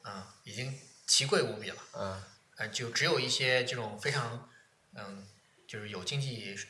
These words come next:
Speaker 1: 基础的，又懂咖啡的，或者说有一些，呃，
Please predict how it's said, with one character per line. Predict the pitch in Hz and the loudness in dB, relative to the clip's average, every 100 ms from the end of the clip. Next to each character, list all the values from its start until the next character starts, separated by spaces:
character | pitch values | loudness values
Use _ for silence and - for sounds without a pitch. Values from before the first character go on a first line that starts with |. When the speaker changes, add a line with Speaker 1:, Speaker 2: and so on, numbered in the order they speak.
| - | -8
Speaker 1:
基 | - | -4
础 | 147 - | -2 -2
的， | - 92 117 | -4 -4 -2
又 | 131 | -4
懂 | - | -4
咖 | 92 - | -2 0
啡 | 139 160 | 2 0
的， | - - - _ - | -2 -8 -18 _ -4
或 | 120 | -2
者 | |
说 | 107 131 123 | 0 0 0
有 | 101 | -2
一 | 104 | 0
些， | 120 123 127 - - - - | 2 2 0 -8 -14 -16 -6
呃， | 101 98 95 - | -4 -4 -6 -10